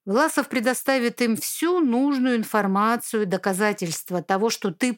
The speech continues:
полностью избавилась от магии гримуара. Оскаливается и снова валит меня на постель, нависая сверху.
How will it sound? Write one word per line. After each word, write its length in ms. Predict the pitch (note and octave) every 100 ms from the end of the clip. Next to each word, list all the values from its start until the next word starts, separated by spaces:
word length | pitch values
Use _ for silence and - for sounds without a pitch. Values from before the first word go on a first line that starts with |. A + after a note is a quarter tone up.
| _
полностью 720 | B3 C4+ B3+ G3 D#3+ - G3
избавилась 640 | G#3 G3+ A#3 F#3+ F3+ F3+
от 120 | G#3+ A3
магии 280 | G#3 E3+
гримуара. 600 | E3 F3+ G3 G#3 F3 D#3 - _ _ _ _ -
Оскаливается 1040 | A3+ - E4 E4 C4 F3+ E3 D#3+ - - -
и 100 | A#3+
снова 360 | - C#4 B3+
валит 260 | A#3+ A#3+ G#3
меня 260 | G#3+ G#3+ G#3+
на 120 | G3
постель, 520 | G3 F#3 - C4+ A#3
нависая 440 | F#3+ F#3 - G3+
сверху. 600 | F#3+ - F3+ D3+ - -